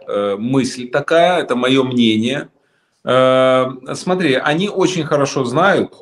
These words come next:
о технической оснащённости нато. Они очень хорошо знают. По аналогии, я тебе скажу, Советский Союз же не прыгнул на Америку, э, в шестидесятых во время Карибского кризиса,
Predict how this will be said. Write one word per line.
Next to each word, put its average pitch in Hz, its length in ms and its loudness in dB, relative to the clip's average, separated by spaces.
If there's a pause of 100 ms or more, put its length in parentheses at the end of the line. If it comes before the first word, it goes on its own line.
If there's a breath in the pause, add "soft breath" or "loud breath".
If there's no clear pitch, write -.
(400)
о 139 120 2
технической 139 760 0
оснащённости 120 800 -2
нато. 87 400 0 (1300 loud breath)
Они 123 400 2
очень 131 380 2
хорошо 90 420 0
знают. 82 560 -2
По 117 160 4
аналогии, 131 540 4
я 117 160 4
тебе 117 160 0
скажу, 110 760 0
Советский 123 440 -2
Союз 131 280 0
же 113 120 -2
не 117 140 2
прыгнул 151 420 2
на 107 160 2
Америку, 117 680 -6 (440 soft breath)
э, 110 180 2
в 107 60 0
шестидесятых 117 800 0
во 110 80 4
время 117 320 2
Карибского 113 600 0
кризиса, - 600 0